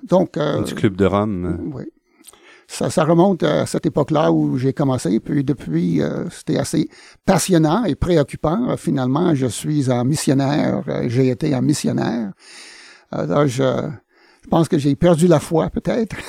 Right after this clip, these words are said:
Speaker 1: Euh, et je regarde ce qui se passe tout en essayant toujours de, de, d'intervenir.
Speaker 2: Et est-ce que les problématiques ont bien changé entre, euh,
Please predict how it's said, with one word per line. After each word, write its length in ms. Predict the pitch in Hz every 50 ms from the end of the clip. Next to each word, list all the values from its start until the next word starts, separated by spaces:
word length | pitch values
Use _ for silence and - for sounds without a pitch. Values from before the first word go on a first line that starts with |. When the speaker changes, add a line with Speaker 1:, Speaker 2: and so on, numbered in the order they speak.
| - - - - - - - - - - 302 - - - - - - - - - - - -
Speaker 1:
Euh, 460 | 160 143 135 143 135 131 131 - 185 214 277 277 294 320
et 180 | 262 143 139 131
je 140 | 120 117 131
regarde 560 | 127 110 120 123 117 135 131 139 139 139 123
ce 100 | - 151
qui 140 | - - 135
se 100 | - -
passe 360 | - 147 131 143 160 151 135 -
tout 200 | - - - -
en 100 | 131 127
essayant 400 | 131 - - 143 135 123 123 120
toujours 420 | - - 139 120 123 139 - 214
de, 140 | 170 - - - - - 151 - _ _ _ _ _ _ _ _ _ _ _ _ _ _ _ _ _ _ -
de, 140 | 156 123 110
d'intervenir. 580 | 113 123 123 - 135 117 110 110 104 98 185 190 - _ _ - _ -
Speaker 2:
Et 100 | 139 147
est-ce 140 | 139 135 -
que 80 | 143
les 100 | 127 135
problématiques 720 | 135 - - 131 123 139 143 135 110 - - - 185 - -
ont 120 | 104 101
bien 200 | 95 101 117 120
changé 560 | 113 - - 117 104 101 95 - 151 180 175
entre, 320 | 139 120 113 110 - - 113
euh, 240 | 107 104 98 95